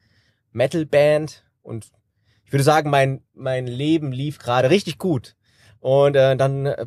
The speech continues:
bekam ich irgendwie so Magenprobleme, so ich dachte, okay, Magen-Darm kennt man irgendwie,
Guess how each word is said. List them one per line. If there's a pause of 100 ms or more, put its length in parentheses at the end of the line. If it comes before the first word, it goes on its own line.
(100)
bekam
ich
irgendwie
so
Magenprobleme,
so
ich
dachte,
okay, (360)
Magen-Darm
kennt
man
irgendwie,